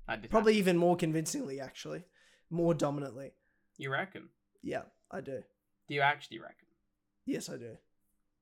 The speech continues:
Speaker 1: Wow. I don't.
Speaker 2: Yeah.
Speaker 1: I think it's a harder fight.
Speaker 2: Nah. Old Khabib.
Speaker 1: But that is also easy to say because we've seen Volk now make Islam look really vulnerable.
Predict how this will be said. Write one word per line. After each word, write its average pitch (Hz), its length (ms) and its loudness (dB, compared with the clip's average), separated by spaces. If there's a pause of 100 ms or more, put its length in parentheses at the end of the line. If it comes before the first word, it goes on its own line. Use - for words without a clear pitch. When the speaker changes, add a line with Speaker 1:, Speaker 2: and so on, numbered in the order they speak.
(720)
Speaker 1:
Wow. 104 360 -6 (600)
I 160 120 8
don't. 117 240 0
Speaker 2:
Yeah. 104 100 -18
Speaker 1:
I 131 80 -2
think 139 180 -8
it's 127 140 -10
a 113 80 -10
harder 110 260 -4
fight. 98 320 -12 (1800)
Speaker 2:
Nah. 67 200 -18 (680)
Old 135 240 -10
Khabib. - 340 -14 (280)
Speaker 1:
But 165 100 2
that 151 160 2
is 170 100 -2
also 147 240 -2
easy 131 220 -6
to 131 80 -12
say 127 300 0
because 117 380 -12
we've 117 160 -12
seen 113 480 -10 (440)
Volk 113 360 -6
now 104 140 -8
make 98 240 -8
Islam 98 500 -12
look 104 200 -14 (100)
really 98 240 -10
vulnerable. 101 520 -14